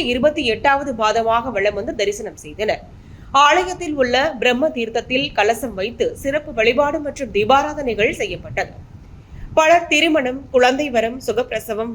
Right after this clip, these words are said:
வேலை வாய்ப்பு, குடும்ப பிரச்சனை தீர வேண்டிக் கொண்டு கலசம் ஏந்தி கோவிலை வலம் வருகின்றனர். அவர்களுக்கு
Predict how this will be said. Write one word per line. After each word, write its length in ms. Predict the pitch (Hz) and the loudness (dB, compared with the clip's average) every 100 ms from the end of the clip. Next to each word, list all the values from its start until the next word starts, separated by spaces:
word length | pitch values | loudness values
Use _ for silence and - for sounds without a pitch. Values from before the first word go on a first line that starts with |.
| 202 | 4
வேலை 240 | 226 262 240 | 6 6 4
வாய்ப்பு, 360 | 214 202 - 247 - - - - | 0 0 -2 -2 -2 -10 -18 0
குடும்ப 280 | 330 349 359 349 | 4 4 2 0
பிரச்சனை 340 | 220 262 247 240 | -2 0 0 2
தீர 120 | 240 240 | 2 2
வேண்டிக் 260 | 202 202 196 | 2 0 0
கொண்டு 220 | 226 220 160 - - - | 2 2 -2 -10 -20 0
கலசம் 420 | 302 302 359 392 320 262 | 2 4 4 0 0 2
ஏந்தி 220 | 240 269 269 | 2 2 4
கோவிலை 340 | 247 262 311 311 220 | 6 6 4 -2 0
வலம் 200 | 196 202 | 0 0
வருகின்றனர். 540 | 165 165 170 165 160 - - - - - | -6 -8 -6 -6 -6 -14 -18 -16 -6 4
அவர்களுக்கு 520 | 302 320 285 277 277 | 6 8 6 4 2